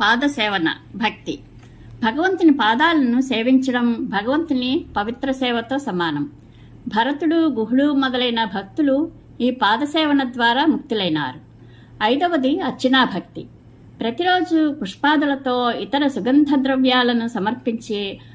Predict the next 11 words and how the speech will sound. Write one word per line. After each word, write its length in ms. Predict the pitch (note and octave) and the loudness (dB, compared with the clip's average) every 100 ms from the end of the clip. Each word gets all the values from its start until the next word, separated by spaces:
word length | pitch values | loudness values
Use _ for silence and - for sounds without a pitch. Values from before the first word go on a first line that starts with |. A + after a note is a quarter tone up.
| - - | -20 -4
అర్చనా 420 | G3 G3 D#4+ E4+ E4+ | -4 -2 0 4 4
రూపంలో 580 | D#4 D4+ C4 B3+ B3 | 2 0 0 0 0
దేవుని 500 | A3+ G#3 B3+ C#4 C4 | 0 -2 0 0 0
పూజించడం 800 | - B3 A3+ A#3+ A#3+ - A3 C4 D4 G3+ | 0 -2 -2 0 -2 -2 -2 -2 -2 -4
అర్చనా 360 | G3+ G#3+ G#3+ | -4 -4 -4
భక్తి. 360 | E3 E3 - - - - - - - | -4 -8 -14 -20 -20 -20 -20 -20 -6
భగవంతుని 500 | G3 A#3+ F4 G4 E4+ | -2 0 -2 0 2
మూర్తులను 640 | B3+ C4 C#4+ E4+ C#4+ B3+ | 4 2 0 0 0 0
ప్రతిష్ఠించుకొని 1120 | C4 - C4+ C4 D4+ C4 B3+ A#3 A3+ A3 G#3 - - - - | -4 -6 -6 -4 -2 -2 -2 -6 -4 -6 -6 -10 -16 -18 -2
పూజా 300 | A3+ C#4+ F4 | 0 2 2
ద్రవ్యాలతో, 920 | D#4+ D#4 D4+ C#4+ C4 C4 B3 B3 | 2 0 2 2 0 -2 -2 -2